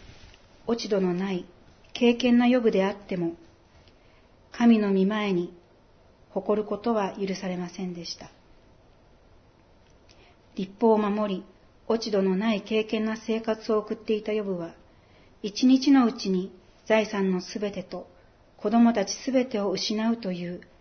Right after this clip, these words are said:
激しい試練に襲われました。健康をも奪われたヨブは、それでも神に愚痴をこぼすようなことはしませんでした。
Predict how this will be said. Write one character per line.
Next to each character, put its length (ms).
激 220
し 220
い 20
試 180
練 220
に 120
襲 260
わ 100
れ 100
ま 160
し 80
た。 160
健 260
康 120
を 180
も 160
奪 140
わ 100
れ 80
た 140
ヨ 160
ブ 120
は、 200
そ 200
れ 100
で 100
も 140
神 280
に 140
愚 120
痴 200
を 80
こ 140
ぼ 120
す 200
よ 80
う 40
な 100
こ 120
と 120
は 100
し 160
ま 120
せ 140
ん 100
で 120
し 120
た。 100